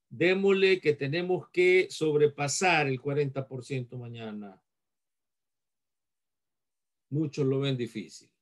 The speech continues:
Lo ven complicado. Pero esta es una oportunidad histórica, única. Y nos dice el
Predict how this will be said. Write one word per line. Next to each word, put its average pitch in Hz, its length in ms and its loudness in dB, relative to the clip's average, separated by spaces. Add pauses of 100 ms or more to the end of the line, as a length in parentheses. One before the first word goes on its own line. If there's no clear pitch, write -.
(600)
Lo 120 120 -4
ven 156 140 2
complicado. 135 840 -2 (600)
Pero 143 260 4
esta 202 640 2 (420)
es 147 200 0
una 185 360 2
oportunidad 175 1300 2 (160)
histórica, 131 880 0 (2500)
única. 127 720 4 (2250)
Y 120 100 -8
nos 107 160 -4
dice 180 640 4 (560)
el 147 240 -2